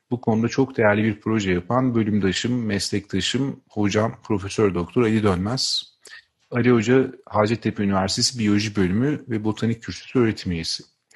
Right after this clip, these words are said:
Proje hakkında kendisini birazdan yayına alacağım ve bizlere, e, konu hakkında bilgi verecek ama öncesinde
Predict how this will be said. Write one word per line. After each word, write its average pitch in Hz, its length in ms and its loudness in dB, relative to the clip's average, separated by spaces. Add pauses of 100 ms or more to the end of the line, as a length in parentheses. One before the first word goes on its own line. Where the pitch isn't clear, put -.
(420)
Proje 123 260 2
hakkında 113 340 2
kendisini 120 680 2 (200)
birazdan 110 480 2
yayına 107 320 2
alacağım 104 360 2
ve 104 140 -2
bizlere, 98 400 -2
e, 98 440 -4
konu 107 220 0
hakkında 110 400 0
bilgi 107 260 0
verecek 104 420 2
ama 104 180 0
öncesinde 104 680 0